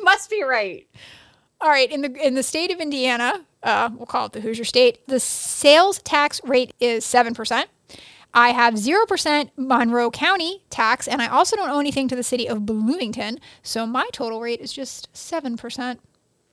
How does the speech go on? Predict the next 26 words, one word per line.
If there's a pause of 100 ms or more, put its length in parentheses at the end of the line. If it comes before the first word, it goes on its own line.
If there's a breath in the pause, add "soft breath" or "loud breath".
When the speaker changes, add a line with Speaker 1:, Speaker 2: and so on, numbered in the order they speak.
(100)
Speaker 1:
Jelly. (480)
Speaker 2:
And
my
property
taxes
are
pretty
good,
too. (640)
Speaker 1:
All
right,
just
rub
it
in. (680 loud breath)
So
these
funds
are
collected
by (100)
local
counties,
cities,
and
states.